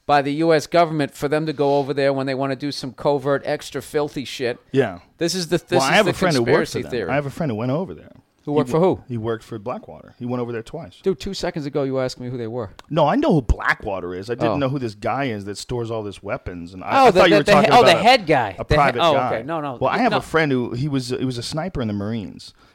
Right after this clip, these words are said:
Speaker 2: And when he got out, he went back over. He went back, I think he went to both Afghanistan and Iraq, but he definitely went to Afghanistan. He went twice for money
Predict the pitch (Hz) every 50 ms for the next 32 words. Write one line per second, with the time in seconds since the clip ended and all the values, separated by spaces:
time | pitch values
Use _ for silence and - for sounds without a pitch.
0 | _ _ 107 110 110 107 110 110 107 101 - 117 110 110 110 117 117 113 104 98
1 | 73 - - - 127 120 110 113 117 107 - 113 101 113 113 117 113 - 107 104
2 | 113 113 101 95 85 85 87 90 - - - - 123 120 123 117 107 120 117 110
3 | 110 - - - - - 202 226 - - 156 135 120 110 - - 95 87 _ 107
4 | 117 107 92 - 92 92 - - 117 113 117 117 113 - 120 117 107 - - 107
5 | 107 95 85 82 78 82 80 82 _ _ _ - 98 87 - 104 104 127 131 -
6 | - 123 110 107 101 - 95 90 - - 104 101 104 98 - - - - - -
7 | _ _ _ _ _ _ 127 131 123 - - - 143 127 107 - - 104 92 98
8 | 110 107 80 52 -